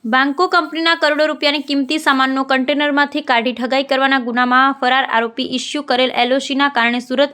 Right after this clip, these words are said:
એરપોર્ટથી પકડાઈ જતા આરોપીની ધરપકડ કરી દિન બેના પોલીસ કસ્ટડીના રિમાન્ડ મેળવી વડોદરા શહેર ક્રાઇમ બ્રાન્ચ. વડોદરા ખાતેની બાન્કો એલ્યુમિનિયમ લિમિટેડ કંપનીની નીધરલેન્ડ, જર્મની મોકલવા માટે કુલ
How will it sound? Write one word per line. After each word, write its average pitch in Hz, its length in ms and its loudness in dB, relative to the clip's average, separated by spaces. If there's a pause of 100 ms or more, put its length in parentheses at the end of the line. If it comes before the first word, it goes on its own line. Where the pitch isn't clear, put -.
(120)
એરપોર્ટથી 254 500 -2
પકડાઈ 220 340 0
જતા 233 240 2 (600)
આરોપીની 311 380 2
ધરપકડ 269 520 2
કરી 277 260 2
દિન 269 240 0
બેના 254 320 2
પોલીસ 254 320 -2
કસ્ટડીના 247 520 0
રિમાન્ડ 269 300 2
મેળવી 240 280 -2
વડોદરા 262 340 2
શહેર 233 320 -4
ક્રાઇમ 214 320 -2
બ્રાન્ચ. - 240 -6 (400)
વડોદરા 277 340 2 (120)
ખાતેની 277 480 2
બાન્કો 262 340 2
એલ્યુમિનિયમ 269 480 2
લિમિટેડ 262 420 0
કંપનીની 247 540 0
નીધરલેન્ડ, 277 500 2
જર્મની 247 400 0
મોકલવા 240 360 2
માટે 233 180 -2 (100)
કુલ 277 220 0